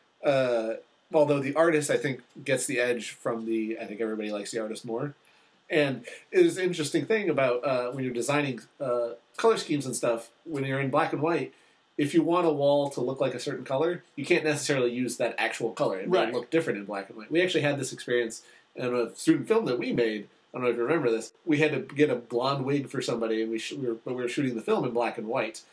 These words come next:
Speaker 1: And, uh, we were walking through the Halloween store. All, everybody else walked past this wig, and I was like, "Guys, this wig is perfect." And you were like, "That is bright neon green." And I was like, "You know what?"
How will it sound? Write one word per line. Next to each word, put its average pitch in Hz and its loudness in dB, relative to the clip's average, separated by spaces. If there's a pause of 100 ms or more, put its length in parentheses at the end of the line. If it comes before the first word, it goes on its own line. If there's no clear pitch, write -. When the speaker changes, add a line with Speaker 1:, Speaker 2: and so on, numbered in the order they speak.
(360)
Speaker 1:
And, 135 0
uh, 123 0
we 131 -4
were 123 -2 (140)
walking 143 2
through 135 -2
the 113 0
Halloween 127 0
store. 113 0 (200)
All, 170 2
everybody 180 4
else 165 0
walked 135 0
past 180 -2
this 143 -2
wig, 151 0
and 131 -2
I 127 -2
was 123 -4
like, 131 -4
"Guys, 165 0
this 202 2
wig 185 6
is 143 -2
perfect." 220 0 (560)
And 175 6
you 180 6
were 185 4
like, 165 2 (380)
"That 214 2
is 240 -2
bright 147 0
neon 156 2
green." 131 2 (340)
And 160 8
I 165 10
was 156 6
like, 147 2
"You 127 0
know 135 4
what?" - 4